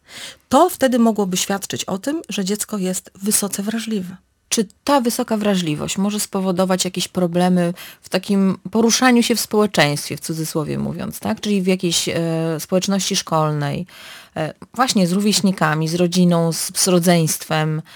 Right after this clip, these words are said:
Speaker 2: w nauce, czy, czy w ogóle w jakichś, e,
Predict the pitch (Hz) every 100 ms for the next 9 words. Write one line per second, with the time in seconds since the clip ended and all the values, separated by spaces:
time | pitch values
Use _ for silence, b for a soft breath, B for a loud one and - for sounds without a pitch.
0 | B B B 175 165 180 196 190 180 -
1 | 180 170 165 170 - 170 - 170 196 208
2 | 196 185 - 180 175 170 - 180 180 180
3 | - 185